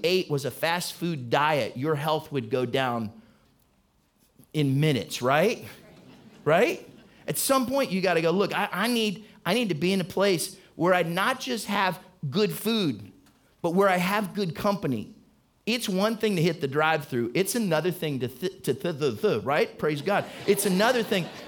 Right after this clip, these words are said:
to sit at a table with people who you love and who love you.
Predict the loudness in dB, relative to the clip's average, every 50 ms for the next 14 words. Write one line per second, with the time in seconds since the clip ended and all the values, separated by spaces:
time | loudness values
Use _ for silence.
0 | -8 -2 0 0 0 2 0 0 0 0 2 2 2 0 0 -2 0 2 4 4
1 | 4 4 4 2 0 0 -2 -4 -4 -4 -2 0 0 0 2 2 0 0 -2 -2
2 | -4 -2 0 0 2 4 4 4 4 2 0 -2 -2 0 2 2 2 2 0 0
3 | -2 -2 -2 -2 -4 -8